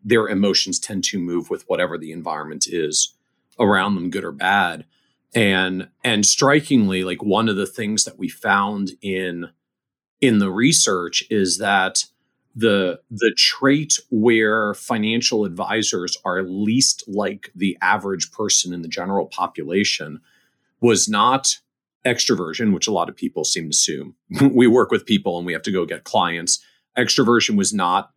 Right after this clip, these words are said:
significantly different. Agreeableness was only slightly different. Conscientiousness was only slightly different. The overwhelming, like, the most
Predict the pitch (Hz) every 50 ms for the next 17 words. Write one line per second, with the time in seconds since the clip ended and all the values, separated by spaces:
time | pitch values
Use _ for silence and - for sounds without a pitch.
0 | _ - - - 120 101 107 101 - - 98 110 110 110 107 110 101 98 92 80
1 | - - 80 78 85 90 - - _ _ _ _ _ _ _ _ - 117 101 -
2 | 110 117 120 120 127 120 113 110 107 - - 98 98 101 101 110 - - - -
3 | 113 98 95 92 87 90 85 76 90 - - - 87 101 98 - - 92 95 120
4 | - - 120 110 - - - - - 113 - - - 95 113 95 92 95 - -
5 | - 104 101 95 101 98 82 73 - _ - 73 78 - - _ _ _ _ _
6 | _ - 123 120 - - _ _ - 120 131 147 156 135 104 139 123 120 120 120
7 | 120 113 101 92 90 - 113 104 104 104 98 -